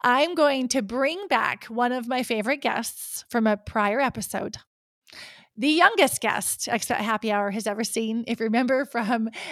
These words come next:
episode eighteen, I interviewed my boys. And I asked my youngest and my, you know, oldest if they wanted to come back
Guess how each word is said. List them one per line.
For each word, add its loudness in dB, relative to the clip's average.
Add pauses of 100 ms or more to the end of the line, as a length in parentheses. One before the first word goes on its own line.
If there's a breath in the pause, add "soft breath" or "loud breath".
(140 loud breath)
episode 0
eighteen, -2 (520 loud breath)
I 0 (220)
interviewed 0
my 4
boys. 4 (800)
And 2
I 8
asked 2
my -2
youngest 2
and -2
my, -2 (240)
you -2
know, -2
oldest -4
if -6
they -2
wanted -2
to -6
come -2
back -2